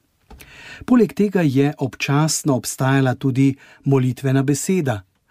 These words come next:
v kateri je bilo zapisano bistvo posameznih delov liturgije, dostopno otroški molitvi.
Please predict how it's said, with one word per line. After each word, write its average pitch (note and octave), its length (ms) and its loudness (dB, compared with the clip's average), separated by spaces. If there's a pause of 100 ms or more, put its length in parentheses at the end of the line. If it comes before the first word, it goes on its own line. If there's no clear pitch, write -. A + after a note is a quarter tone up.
(200)
v G3 100 2
kateri G#3 340 0
je F#3+ 60 4
bilo D3 240 2
zapisano C3+ 680 -2
bistvo D3 600 -2
posameznih B2+ 840 -2
delov A#2+ 320 0
liturgije, A#2+ 800 0 (300)
dostopno B2+ 880 0
otroški A2+ 600 -2
molitvi. G2 520 -2